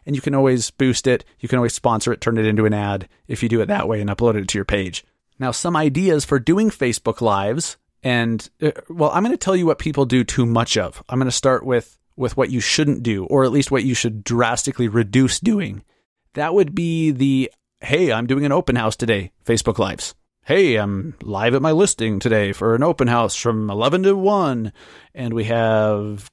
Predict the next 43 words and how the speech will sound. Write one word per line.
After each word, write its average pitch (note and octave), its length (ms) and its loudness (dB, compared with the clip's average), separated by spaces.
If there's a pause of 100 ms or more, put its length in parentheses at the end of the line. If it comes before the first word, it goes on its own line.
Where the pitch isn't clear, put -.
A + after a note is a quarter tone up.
chocolate E3+ 300 0
chip - 160 -2
cookies G#2+ 800 0
and A#2 1000 0
blow G3+ 160 6
pops." - 440 -4 (480)
That'd C3+ 140 -2
be A2 60 -4
really A2 200 2
weird G2+ 260 0
if - 80 -10
you're G#2+ 80 -2
promoting A2+ 420 2
that, G2 200 -6
but A2+ 100 0
you D#3 100 -2
get D#3+ 180 0
the C#3 80 -2
point. G#3 320 -2 (340)
Whenever D3+ 280 0
you G3+ 160 0
do, E3+ 300 -2 (100)
whenever D3 300 0
you G3+ 120 -2
go E3+ 200 2
live, C#3 480 0 (260)
okay, - 200 -4
even D#3+ 260 -2
though E3+ 80 4
that, D3 300 0
that B2+ 140 -4
notification D3+ 600 0
that B2+ 80 -4
goes C3 160 4
out A2+ 100 0
to - 100 -4
your B2 60 2
network, B2+ 520 -2 (260)
even D3 180 0
though D#3 100 4
that C#3 160 4
notification C3+ 640 -2
is C3 200 0